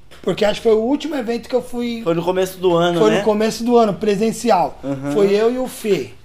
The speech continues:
Speaker 1: Foi eu e o Fernando, jurado.
Speaker 2: Legal.
Speaker 1: Fernando de Indaiatuba lá.
Speaker 2: Uhum.
Speaker 1: Foi, acho que foi o único evento que a gente foi em dois mil e vinte, porque aí depois, porque a pandemia estourou em março, né?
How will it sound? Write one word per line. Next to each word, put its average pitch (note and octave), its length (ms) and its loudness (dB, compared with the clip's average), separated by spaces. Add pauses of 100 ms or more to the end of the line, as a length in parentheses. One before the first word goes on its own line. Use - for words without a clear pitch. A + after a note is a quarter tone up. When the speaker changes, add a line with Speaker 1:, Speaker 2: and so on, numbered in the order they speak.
(460)
Speaker 1:
Foi F#3 160 -8
eu F#3+ 60 0
e - 40 4
o G3 40 -6
Fernando, G3 520 2
jurado. D#3 440 -6 (440)
Speaker 2:
Legal. C3+ 300 -4
Speaker 1:
Fernando E3+ 240 0
de F3 120 -6
Indaiatuba E3 680 -6
lá. C#3 100 -6
Speaker 2:
Uhum. G3 200 -10 (640)
Speaker 1:
Foi, G3 260 -2
acho G3+ 200 -4
que A#3 120 -4
foi A#3+ 180 2
o A#3+ 60 2
único C#4+ 220 0
evento A#3 320 0
que A#3+ 180 -4
a A3+ 40 -2
gente A3+ 240 -6
foi A#3 280 0
em A3+ 140 -10
dois A#3 200 2
mil A#3 140 -6
e A3 40 -8
vinte, F#3 280 -10
porque G3+ 120 -8
aí F#3 80 -6
depois, G3 460 -6 (320)
porque F#3 200 -4
a G3 80 0
pandemia G#3+ 380 -2
estourou A3+ 380 2
em B3+ 60 0
março, F#3+ 440 -2
né? F#3 180 -12